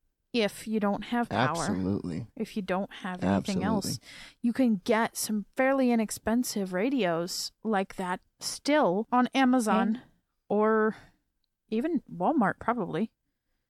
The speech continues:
Speaker 2: Oh, I would imagine.
Speaker 3: Possibly.
Speaker 2: Target,
Speaker 3: And
Speaker 2: maybe.
Speaker 3: you can get them that, um, that don't even require batteries, that can be hand cranked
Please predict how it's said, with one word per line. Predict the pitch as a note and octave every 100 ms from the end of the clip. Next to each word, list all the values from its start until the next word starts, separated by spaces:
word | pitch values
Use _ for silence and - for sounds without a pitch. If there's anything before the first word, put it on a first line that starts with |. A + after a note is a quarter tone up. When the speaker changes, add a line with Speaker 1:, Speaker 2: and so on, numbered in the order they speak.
| _ _ _ _ _ _ -
Speaker 2:
Oh, | - C3+
I |
would | E3+
imagine. | G#2+ G#2 C#3 G2
Speaker 3:
Possibly. | - G2 E3+ F3 F3+ _ _ _ _ _
Speaker 2:
Target, | - G#2 G3+ -
Speaker 3:
And | A3+
Speaker 2:
maybe. | A3+
Speaker 3:
you | D4+
can | F4+ D4+
get | G#3+ G#3+
them | - G#3+ G#3 G#3 G3+ F#3 - -
that, | F#3+ F#3 F3+ -
um, | F#3 F3+ F3+ F#3 -
that | F3+
don't | F#3 F#3
even | F3+ F#3
require | F3 - F3+ E3+
batteries, | E3 F3+ F3+ F#3 F3
that | E3
can | - E3
be | E3
hand | - E3+ D#3+ D#3+
cranked | - D#3+ D#3 -